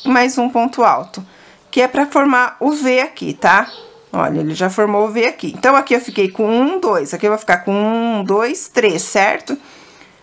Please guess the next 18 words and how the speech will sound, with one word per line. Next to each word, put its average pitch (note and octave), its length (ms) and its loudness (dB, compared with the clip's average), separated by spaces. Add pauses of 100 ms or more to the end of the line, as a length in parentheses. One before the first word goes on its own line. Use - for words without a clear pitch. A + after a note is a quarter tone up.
(120)
Novamente, A#3 580 2
duas G3+ 280 0
correntinhas, B3+ 640 0
vocês A3+ 340 -2
vêm G3 180 0
direto, G3 640 0
ó. D#3 200 2 (720)
Pula B3+ 300 2
direto A3+ 680 0
pro - 160 -12
próximo A#3+ 560 2
ponto. F#3 500 -2
Mantém G#3+ 380 0
sempre C4 480 0
a A#3+ 60 2
mesma B3+ 360 -2
linha, G3 400 -2
ó. - 180 -4